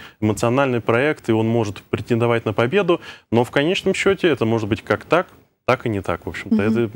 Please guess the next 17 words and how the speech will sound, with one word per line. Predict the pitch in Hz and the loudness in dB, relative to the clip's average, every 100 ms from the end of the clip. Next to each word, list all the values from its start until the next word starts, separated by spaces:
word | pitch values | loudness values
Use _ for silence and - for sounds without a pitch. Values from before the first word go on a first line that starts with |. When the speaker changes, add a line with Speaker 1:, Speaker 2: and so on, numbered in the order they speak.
| 113 _ | -10 _
Speaker 1:
сложно | 165 170 131 | 2 2 0
предсказать, | 120 - 127 170 202 | -6 -2 2 2 2
потому | 131 127 131 | -2 0 -2
что, | - | -4
повторюсь, | - 110 123 170 | -4 0 0 0
принимает | - 127 120 123 123 | -2 -2 0 0 -2
решение | 107 - 117 107 | -2 0 0 0
не | 107 | 0
один | 104 147 | -2 -2
человек, | 175 - 113 - | -2 0 0 0
а | 110 107 | -2 -2
целая | - 131 | -2 -4
комиссия. | 110 98 92 - - _ | -2 -4 -4 -8 -16 _
Speaker 2:
Мгм. | 220 196 214 _ - - - - | -2 -2 -8 _ -12 -10 -10 -2
Паш, | 269 226 - | 0 0 0
ну, | 247 262 277 262 247 233 - | 2 4 4 2 2 0 0
эм, | - 233 226 226 226 220 214 190 | 0 2 2 0 0 0 -2 -4